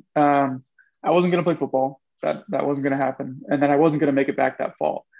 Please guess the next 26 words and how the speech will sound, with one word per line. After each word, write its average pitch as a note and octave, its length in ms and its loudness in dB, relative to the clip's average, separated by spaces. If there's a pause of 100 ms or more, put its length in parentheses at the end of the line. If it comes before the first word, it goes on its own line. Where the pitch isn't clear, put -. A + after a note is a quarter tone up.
(280)
So C#3+ 400 -2
I D3+ 80 -4
already E3+ 220 0
knew D3+ 160 -4
I C#3 60 -2
was C#3 100 -8
gonna B2+ 180 -10
take - 240 -10
the C3 80 -6
year C3 180 -2
off D3+ 300 -4 (140)
to D3 80 -14
spend D3 280 -4
recovering. D#3 520 -2 (600)
Um, C#3 540 0 (720)
but D#3 260 2 (500)
the D#3 160 -10
one, F3 400 -4
like, C3+ 220 -6
a, - 80 -8 (100)
a D3 60 -6
lucky E3 240 0
thing D3+ 200 -6
for - 80 -8
me C3 340 -2 (360)
is C3+ 640 0